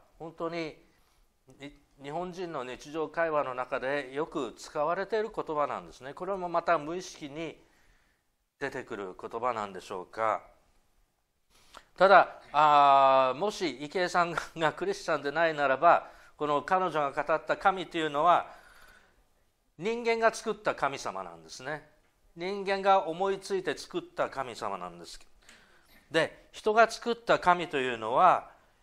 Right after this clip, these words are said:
人を助けたり、人を救ったりすることはできません。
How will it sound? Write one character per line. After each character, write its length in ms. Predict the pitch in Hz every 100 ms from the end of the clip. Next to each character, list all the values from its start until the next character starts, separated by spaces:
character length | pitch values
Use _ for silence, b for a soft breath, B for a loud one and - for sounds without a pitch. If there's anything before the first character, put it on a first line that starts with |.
| b
人 300 | - - 165
を 120 | 151 143
助 360 | 143 - -
け 40 | 135
た 120 | 170
り、 120 | 110
人 280 | 104 156 143
を 100 | 131
救 300 | - - 185
っ 20 |
た 200 | - 190
り 100 | 160
す 120 | -
る 100 | 127
こ 120 | 120
と 80 | 117
は 140 | 143 101
で 200 | - 92
き 120 | 107
ま 160 | 113
せ 160 | -
ん。 80 | 151